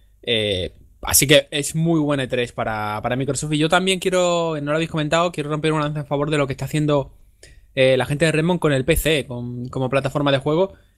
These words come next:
Eh, lo hemos visto con Age of Empires, lo, lo hemos visto con alguna adaptación de, de modo de juego de Halo.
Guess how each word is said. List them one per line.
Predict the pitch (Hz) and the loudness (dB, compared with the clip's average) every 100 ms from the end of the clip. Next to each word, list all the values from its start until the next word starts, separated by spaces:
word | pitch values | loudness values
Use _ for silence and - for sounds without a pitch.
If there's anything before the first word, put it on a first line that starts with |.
| _ | _
Eh, | 131 127 | 0 2
lo | 127 | 2
hemos | 143 147 | 2 0
visto | 143 | 0
con | 143 | 0
Age | 143 139 | 0 0
of | 131 | -2
Empires, | 127 156 165 165 160 | 2 4 4 2 0
lo, | 147 135 127 127 127 | 0 0 -2 -6 -8
lo | 131 | -8
hemos | 135 143 | -6 -4
visto | 143 143 | -4 -4
con | 147 143 | -2 0
alguna | 135 139 143 | 0 0 -2
adaptación | 135 135 147 | -2 -2 0
de, | 143 139 135 131 127 123 131 | 2 2 2 2 0 0 -2
de | 131 | 0
modo | 139 147 | 2 2
de | 135 | 0
juego | 147 | 2
de | 135 123 | 2 4
Halo. | 151 160 156 156 - | 2 2 2 0 -4